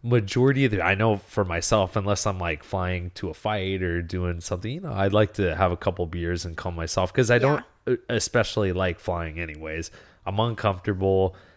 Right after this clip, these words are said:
Speaker 1: I don't love heights
Speaker 2: <laughs>
Speaker 1: and stuff, so I, flying's not really my favorite. You, this last trip, got very afraid of flying. <laughs>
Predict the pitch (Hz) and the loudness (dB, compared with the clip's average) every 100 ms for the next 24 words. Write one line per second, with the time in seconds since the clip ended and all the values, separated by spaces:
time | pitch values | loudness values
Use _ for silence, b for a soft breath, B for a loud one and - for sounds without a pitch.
0 | b - 117 143 - 110 101 98 95 - | b -4 -2 -2 -4 -4 0 2 0 -2
1 | 92 92 90 - - - - 294 311 - | -2 -2 -4 -6 -6 -4 -2 2 2 4
2 | - 90 - 107 92 110 117 - 98 - | 2 2 0 -2 -2 -6 -10 -14 -14 -6
3 | 127 123 101 101 101 95 92 85 85 90 | -2 -2 -2 -4 -2 -2 0 -2 -4 -2
4 | 87 87 - b b 90 101 160 156 104 | -2 -2 -4 b b -2 4 6 8 6
5 | 92 87 b b b b b 120 110 107 | 4 0 b b b b b 2 6 6
6 | 101 104 98 - 95 82 90 82 78 85 | 6 6 6 4 -2 -2 -2 -4 -4 0
7 | 101 95 85 80 78 85 85 82 - 90 | 2 4 2 -2 -4 -4 -4 -6 -4 -4
8 | 101 80 - | -2 -4 -6